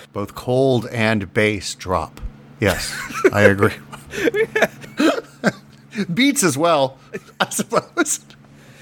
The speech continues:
Speaker 2: It's, I, I heard about that Meghan Trainor song, "It's all about that cold drop."
Speaker 1: Yes, um, it didn't test well. She, she, they invited another artist, they rearranged some lyrics, and that's how we got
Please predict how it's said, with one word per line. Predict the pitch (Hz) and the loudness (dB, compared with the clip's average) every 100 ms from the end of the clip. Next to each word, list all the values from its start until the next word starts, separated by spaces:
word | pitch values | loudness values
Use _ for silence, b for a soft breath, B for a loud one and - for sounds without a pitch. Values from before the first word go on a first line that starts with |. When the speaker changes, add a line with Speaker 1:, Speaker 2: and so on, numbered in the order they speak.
| B | B
Speaker 2:
It's, | 175 170 196 | -2 0 0
I, | 175 165 170 160 | 2 4 4 4
I | 185 151 | 2 0
heard | 185 185 | 2 2
about | 170 170 - | 2 0 2
that | 156 143 | 0 2
Meghan | 156 151 | 0 0
Trainor | - 160 156 | 0 2 2
song, | 151 151 156 | 0 -2 0
"It's | 147 | -4
all | - 156 170 | 2 2 4
about | 156 156 160 | 2 2 2
that | 147 - | 0 0
cold | 180 196 160 | 0 0 0
drop." | 151 131 - - _ _ _ _ _ b b b b b b - | 0 0 -2 -12 _ _ _ _ _ b b b b b b -2
Speaker 1:
Yes, | 202 160 - | 0 0 -2
um, | 139 143 147 139 143 | 2 4 4 2 0
it | 156 | 2
didn't | 185 190 | 2 2
test | 170 180 180 | 2 0 2
well. | 147 139 | 2 2
She, | 147 | 0
she, | 135 175 165 - 170 B B B - - | 0 0 0 -2 -8 B B B -20 -4
they | 180 180 | 2 2
invited | 208 190 170 | 2 -2 0
another | 170 165 | 0 2
artist, | 156 160 160 | 2 2 0
they | 156 143 | 0 0
rearranged | 135 151 151 147 151 143 | 0 2 2 2 0 2
some | 143 | 2
lyrics, | 131 143 143 143 143 | 2 2 2 0 -2
and | 123 | 0
that's | 139 - | 0 0
how | 151 | 0
we | 143 131 | 0 0
got | 143 143 147 - | 0 0 -2 -10